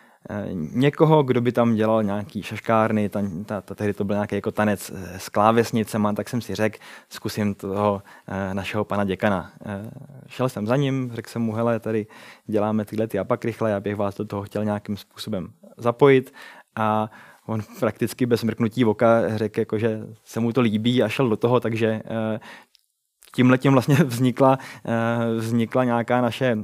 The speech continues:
eh, spolupráce, nějaký, nějaký náš, eh, pracovní, akademický, doufejme, že potom i kamarádský vztah, eh, kdy jsme si prostě padli do oka, protože jsme zjistili, že ve spoustě věcech jsme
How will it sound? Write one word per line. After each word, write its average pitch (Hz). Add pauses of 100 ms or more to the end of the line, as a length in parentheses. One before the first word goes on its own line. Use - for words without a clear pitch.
eh, - (440)
spolupráce, 131
nějaký, 113
nějaký 104
náš, 110
eh, - (540)
pracovní, 113
akademický, 107 (380)
doufejme, 104
že 101
potom 110
i 113
kamarádský 110
vztah, 110
eh, 110
kdy 110
jsme 113
si 110
prostě 110
padli 113
do 107
oka, 117
protože 107
jsme 110
zjistili, 107
že 104 (400)
ve 104
spoustě -
věcech 107
jsme 107